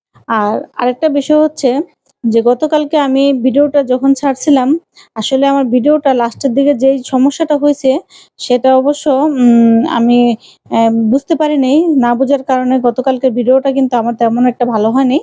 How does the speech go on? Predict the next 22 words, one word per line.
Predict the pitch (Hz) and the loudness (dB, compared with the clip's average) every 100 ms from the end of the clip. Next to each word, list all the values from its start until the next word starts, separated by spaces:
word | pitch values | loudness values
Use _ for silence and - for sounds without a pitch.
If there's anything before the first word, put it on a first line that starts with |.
| - - - - | -6 -20 -20 -8
তো | - | -4
যাই | 226 262 277 | 0 2 0
হোক, | 339 - - | -2 -6 -2
যারা | 240 247 | 2 2
দেখছেন, | 254 262 254 311 330 370 _ _ _ | 2 0 0 -2 -2 -4 _ _ _
আহ, | 240 247 | -2 0
আশা | 254 247 269 | -2 -2 -2
করি | 277 269 | 0 0
বিরক্ত | 240 285 - | 0 0 -2
হবেন | 285 277 262 | -2 0 0
না, | 254 370 | 0 -2
কারণ | 262 247 247 | -4 0 2
বুঝতে | 226 254 269 | 2 0 -2
পারি | 254 262 | 0 0
নাই, | 247 302 453 | 2 -2 -2
তো | 262 | -4
যার | 220 233 | 0 -2
কারণে | 220 233 240 | 0 -2 0
আমার | 240 240 | 0 0
এই | 240 | 0
সমস্যাটা | - 226 220 220 214 | 0 -2 -2 -2 -2
হয়েছে। | 202 185 | -2 -4